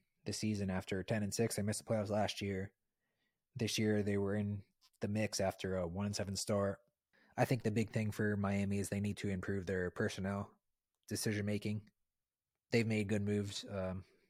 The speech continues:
the secondary is one of the best in the league. The draft is where they need to really improve,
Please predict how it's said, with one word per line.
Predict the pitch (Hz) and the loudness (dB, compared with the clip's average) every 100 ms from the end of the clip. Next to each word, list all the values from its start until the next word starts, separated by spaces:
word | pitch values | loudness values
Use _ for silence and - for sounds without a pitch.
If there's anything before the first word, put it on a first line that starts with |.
| _ _ | _ _
the | 101 | -4
secondary | - 101 98 98 98 98 | -2 0 2 2 2 0
is | 92 | -2
one | 101 | -2
of | |
the | 98 | 0
best | 98 - | 0 0
in | |
the | 98 | -4
league. | 101 101 98 _ _ _ _ _ - | -2 -4 -6 _ _ _ _ _ -6
The | |
draft | 98 117 110 98 - - - | 0 4 6 4 -2 -20 -12
is | - 101 | -6 -2
where | 101 101 | 0 0
they | 95 | 0
need | 95 92 - | -2 -4 -4
to | 90 82 82 76 _ _ _ _ | -4 -4 -6 -10 _ _ _ _
really | 117 104 95 | -2 0 0
improve, | 92 95 90 92 | -2 -2 -4 -6